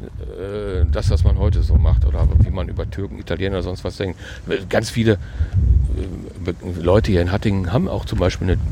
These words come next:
türkische, italienische oder portugiesische Vergangenheit. Die wirken, ich hab das zufällig,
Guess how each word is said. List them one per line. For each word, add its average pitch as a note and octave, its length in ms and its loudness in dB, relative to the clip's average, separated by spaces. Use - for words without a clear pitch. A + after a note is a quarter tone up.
türkische, - 380 -2
italienische F#2 720 2
oder F#2 360 2
portugiesische G#2 560 0
Vergangenheit. G2+ 640 0
Die G2+ 200 0
wirken, B2+ 380 2
ich E2+ 80 -6
hab F#2+ 140 -4
das - 220 -8
zufällig, G#2+ 320 0